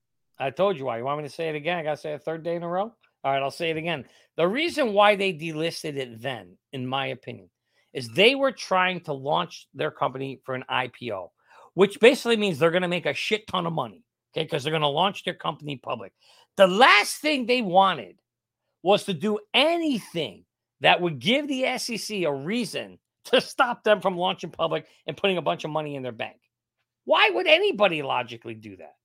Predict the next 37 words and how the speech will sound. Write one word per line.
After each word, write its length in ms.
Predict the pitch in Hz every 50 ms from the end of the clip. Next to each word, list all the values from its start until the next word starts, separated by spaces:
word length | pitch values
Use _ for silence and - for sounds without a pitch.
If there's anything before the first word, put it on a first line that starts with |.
| _ _ _ _ -
You 140 | 226 254
wouldn't. 340 | 247 247 240 190 131 - - _ _ _ _ _ _ -
So 220 | - - 262 262 240
they 160 | 240 240 226
basically 480 | 170 233 269 262 - 254 208 233 247 208
played 320 | - - 208 208 202 175
the 60 | 202
good 220 | 151 156 185 165 127
boy, 300 | 139 156 160 156 151 143 - _ _ _
and 100 | 147 160
they 60 | 175
said, 160 | 165 220 240
"Oh, 240 | - 302 190 - - _ _
okay, 400 | 196 240 240 - 208 202 214 208 - - _ _
you're 180 | 175 202 247
telling 300 | 247 - 254 262 254 240
us 160 | 240 220 - 254
it's 140 | 226 -
bad? 380 | - 226 220 220 226 226 202 185 - _ _ _ _ _ _ _
Fine, 220 | - 190 170 147 143
we'll 100 | 160 165
delist 300 | 147 175 185 185 180 -
it." 80 | 170 -
Abs, 280 | - 240 254 254 214 208 -
I 120 | 240 294
bet 280 | 294 330 311 320 - -
you 120 | 277 254
if 100 | 214 -
they 160 | - 240 226
had 160 | 220 233 196
said 240 | - - 240 226 190
these 240 | 180 226 233 202 -
twelve 400 | _ - 202 220 233 226 220 -
securities 480 | - 196 190 - 220 220 226 226 202 -
back 240 | _ 208 208 - - 175
then 260 | 190 208 214 240 -
were, 240 | 220 240 240 -